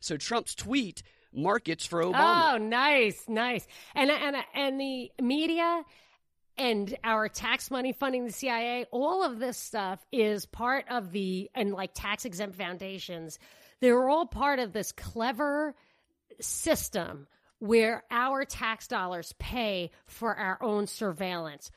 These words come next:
Speaker 2: for our own brainwashing. We pay for it. They have their, their tax deductions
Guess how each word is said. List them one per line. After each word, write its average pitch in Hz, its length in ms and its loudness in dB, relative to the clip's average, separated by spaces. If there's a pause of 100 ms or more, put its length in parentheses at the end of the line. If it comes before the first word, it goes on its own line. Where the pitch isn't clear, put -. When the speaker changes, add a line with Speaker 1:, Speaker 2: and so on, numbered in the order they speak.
(140)
Speaker 2:
for 240 260 0
our 196 280 0
own 208 360 0
brainwashing. 185 960 -2 (240)
We 262 340 2
pay 233 340 -4
for - 300 -10
it. - 160 -18
They 214 140 2
have 254 300 -6
their, 226 300 0 (120)
their 214 180 2
tax 262 400 0
deductions 202 840 -4